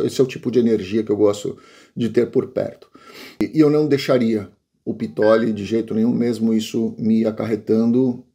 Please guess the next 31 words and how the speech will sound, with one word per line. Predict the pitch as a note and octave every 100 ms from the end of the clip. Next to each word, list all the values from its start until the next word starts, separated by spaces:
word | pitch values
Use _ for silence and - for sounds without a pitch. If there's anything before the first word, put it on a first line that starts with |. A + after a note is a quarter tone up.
| _
uma, | A#2+ A2 A2+ A#2 A2+ G#2+ G#2 G2 F#2 F2 E2+
talvez | - D3 D3+
uma, | B2 G#2+ E2+ -
uma | -
visibilidade | G2 A2 G#2 G2+ G#2+ G#2 G2+ G#2+ G#2 G2
aí | G2
diferenciada | G2 F#2+ G#2+ G#2 G2+ - G2 F#2+
com | G2 G2
a | G2
Jovem | G2+ G2+ G#2+
Pan. | G#2 A2 - - - - -
Mesmo | A#3 F#3
assim, | D3 - C3 C#3 -
gosto | C3+ D3+ A#2
muito | A#2+
da | A2+
Jovem | G#2 G#2
Pan, | - F#2 A2 - -
tá? | G#2 -
Tenho, | G#2+ A2
tenho | A2 G#2+ G#2+
grandes | G#2+ G#2+
amigos | G2+ G#2 G2+ F#2
lá, | G#2 A2
conheço | - A2 A2 - A2 -
muita | A2+ A2+ B2 B2+ G#2 G2
gente | F#2 G#2 -
dentro | G#2 G3
da | G3+
Jovem | G3+ G3+ G3+
Pan, | G#3 A3